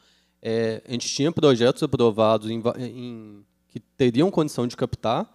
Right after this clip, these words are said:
pra além dos vinte e cinco milhões, é, e o que, o que foi articulado entre empresas e entidades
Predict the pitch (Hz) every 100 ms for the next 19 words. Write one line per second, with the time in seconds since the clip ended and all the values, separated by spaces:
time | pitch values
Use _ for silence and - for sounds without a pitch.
0 | _ 117 107 113 135 117 113 110 - 110
1 | 110 107 104 110 165 - - _ _ _
2 | _ _ 120 120 120 123 135 - 180 -
3 | _ 127 - 127 147 143 - - 117 113
4 | 123 127 151 123 117 113 110 110 107 110
5 | 107 110 107 104 104 101 -